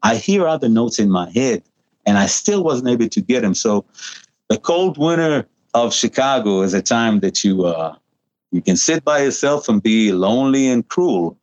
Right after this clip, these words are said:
And I s-, decided to take that time and kinda make that music my best friend. And to get a little personal with you, my father and mother both were diagnosed with cancer back then, and I went to Israel to take care of them, and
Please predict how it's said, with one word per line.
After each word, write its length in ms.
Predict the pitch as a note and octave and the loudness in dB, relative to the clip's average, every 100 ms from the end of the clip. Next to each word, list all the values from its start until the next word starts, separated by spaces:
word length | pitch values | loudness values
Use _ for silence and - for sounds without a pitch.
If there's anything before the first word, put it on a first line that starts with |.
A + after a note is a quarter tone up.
| - | -2
And 160 | G2 | 2
I 140 | G2+ G2 | 2 0
s-, 120 | - A2 | 0 0
decided 500 | G#2 G2 A2+ G#2+ G2+ - | 0 0 0 0 -2 0
to 340 | G2 F#2 F2+ _ _ _ _ _ _ | 0 0 -2 _ _ _ _ _ _
take 340 | C3+ B2+ C#3 - | -2 -2 -2 -2
that 200 | D#3 D3+ | -2 -2
time 380 | C#3 C3+ A#2+ G#2 | 0 2 2 2
and 160 | F#2+ | 0
kinda 240 | A2+ G#2+ G2 | 0 0 2
make 300 | G#2+ A2 - | 2 0 -2
that 140 | G#2 | 0
music 360 | G2+ G#2 G2+ F#2+ | 2 2 2 0
my 120 | F#2 | 0
best 300 | F2 G#2+ G#2 | 0 0 -2
friend. 360 | - G#2+ G#2+ G2+ | -2 0 2 2
And 220 | F#2+ F2+ - _ _ _ _ _ _ _ _ _ - | 0 -2 -8 _ _ _ _ _ _ _ _ _ -4
to 140 | - G#3 | -2 0
get 180 | F#3 C3+ | 2 2
a 60 | |
little 200 | B2 A2+ | 2 0
personal 420 | - D#3 B2 C3+ A2+ | 0 -2 0 0 2
with 160 | G#2 | 2
you, 100 | G#2 | 2
my 200 | G2+ G2+ | 2 2
father 540 | F#2 - - C#3 C3 B2 | -2 -4 -2 0 0 2
and 140 | G#2 | 2
mother 260 | G#2+ A2+ G2+ | 2 0 -2
both 300 | F#2 A2+ A2+ _ - | 0 -2 -2 _ -2
were 140 | F#2+ | -2
diagnosed 480 | G2 G2+ G2 G2 - | 2 2 2 0 0
with 140 | F2+ | -4
cancer 360 | - B2 A#2+ A2+ | -2 -2 0 -2
back 260 | A2+ G#2+ - | -2 -2 -2
then, 200 | A2 G#2+ | 0 0
and 120 | F#2+ | 0
I 80 | F2 | -2
went 260 | F2+ A2 - _ _ | 0 -2 -2 _ _
to 120 | G#2+ | 0
Israel 320 | G#2 F#2+ G2+ | 0 0 -2
to 220 | F2+ F2+ E2+ _ | -2 -4 -6 _
take 240 | - G2 - | -2 -2 0
care 180 | A2+ A2 | 0 0
of 80 | |
them, 200 | G2+ G2+ | 0 2
and 160 | F#2+ F2 | 0 -2